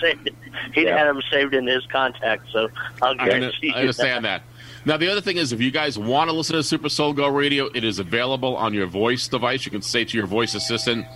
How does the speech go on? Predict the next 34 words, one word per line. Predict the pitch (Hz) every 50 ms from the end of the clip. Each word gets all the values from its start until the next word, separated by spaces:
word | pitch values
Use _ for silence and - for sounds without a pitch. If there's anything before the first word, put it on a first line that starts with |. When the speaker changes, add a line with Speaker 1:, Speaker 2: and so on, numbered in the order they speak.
| - - - - - - -
Speaker 3:
you | - 104
can | - 120
say | - - 127
to | 123
your | 123 117 107
voice | 92 107 120 120 -
assistant, | 120 110 - 113 - - 123 110 - -
uh, | 110 104
"Play | - - - 139 135 135
Super | 131 - - 147 - - 120
Soul | - - 139 135 131 123
Go | - 120 127 123 113
Radio," | 104 113 123 127 123 120 120 123 120 123 113 113 - - - - - - - - - - -
and, | 107 107 107 107 107 107 107
uh, | 113 82 95 107
from | - 117 113 98
TuneIn, | - - 135 127 127 123 123
it'll | 107 110 101 92
play | - - - 131 127 131
it. | 120 107
It's | 92 - -
available | - 113 117 123 123 120 117 117
on | 117 117 110
TuneIn. | 104 - 127 123 123 120 117
If | 95 -
you | 107 101
go | 120 117
to | 107 107
super | - - 131 - - 113
soul | - - 131 127 123 117
gold | 95 117 120 113 101 101
radio | 113 120 113 113 113 107
dot | 104 104 110 - -
com, | - 117 113 113 113